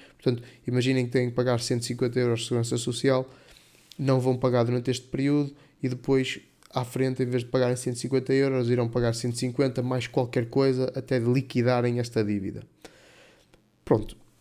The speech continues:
Isto é extremamente, e depois, ah, e, e atenção, ainda me mandam um link para um P D F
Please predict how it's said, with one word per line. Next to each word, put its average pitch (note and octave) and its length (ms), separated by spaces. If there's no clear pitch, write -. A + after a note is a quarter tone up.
Isto A#3+ 240
é - 20
extremamente, A3+ 600
e G3+ 100
depois, E3 260
ah, A#2+ 220
e, A2 680
e - 20
atenção, A#2 420
ainda C3+ 200
me B2 80
mandam C3+ 280
um C3+ 140
link D#3 340
para C#3+ 200
um A2 80
P A2+ 160
D A#2 100
F B2+ 440